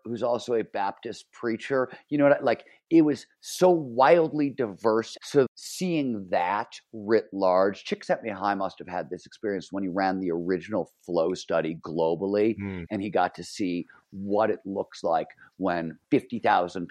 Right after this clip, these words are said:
Speaker 1: people answer flow questions the same way. It's sort
Speaker 2: Yeah.
Speaker 1: of that experience, but it's writ large because we're, it's more than fifty thousand people and it's global at a level
Speaker 2: Mm.
Speaker 1: of that, like, that original flow study, which was great,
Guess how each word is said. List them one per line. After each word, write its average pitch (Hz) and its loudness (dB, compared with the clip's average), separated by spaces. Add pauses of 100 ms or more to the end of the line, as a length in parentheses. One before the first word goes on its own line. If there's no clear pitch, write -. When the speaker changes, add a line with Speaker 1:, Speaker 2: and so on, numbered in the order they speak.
Speaker 1:
people 87 -4 (320)
answer 104 -4 (200)
flow 92 2
questions 92 -4
the 76 -10
same 82 -2 (120)
way. 87 0 (360)
It's - -6
sort 117 0
Speaker 2:
Yeah. 95 0
Speaker 1:
of - -10
that 92 2
experience, 90 -4
but 95 -2
it's 90 -8 (180)
writ 104 4
large 98 4
because 92 -6
we're, 92 -2 (200)
it's - -12 (120)
more 107 2
than 95 -4 (100)
fifty 90 -10
thousand 85 -4
people 90 -2 (100)
and 87 -4
it's - -18 (140)
global 90 0 (260)
at 101 2
a - - (160)
level 90 0
Speaker 2:
Mm. 82 2
Speaker 1:
of 80 -4
that, 82 0 (100)
like, 82 -4 (320)
that 92 2
original 92 -2
flow 87 -2
study, 87 -4 (180)
which - -8
was 82 -10 (180)
great, 95 2